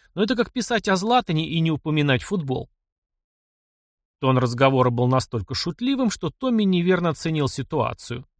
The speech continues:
По лицу Янны пробежала тень, и появился другой Янны, который, как слышал Томми, неоднократно голыми руками калечил людей.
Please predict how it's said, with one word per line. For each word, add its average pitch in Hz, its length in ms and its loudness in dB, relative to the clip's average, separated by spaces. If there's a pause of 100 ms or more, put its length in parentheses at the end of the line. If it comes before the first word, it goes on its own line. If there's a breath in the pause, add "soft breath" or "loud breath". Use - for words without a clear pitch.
(720)
По 135 80 2
лицу 135 340 0
Янны 135 420 2
пробежала 123 580 2
тень, 254 280 -2
и 196 40 4
появился 247 440 0
другой 147 640 2
Янны, 139 600 2
который, 135 400 0
как 131 160 0
слышал 131 380 -2
Томми, 240 360 0
неоднократно 139 800 2
голыми 131 360 4
руками 156 440 2
калечил 123 540 0
людей. 120 420 -2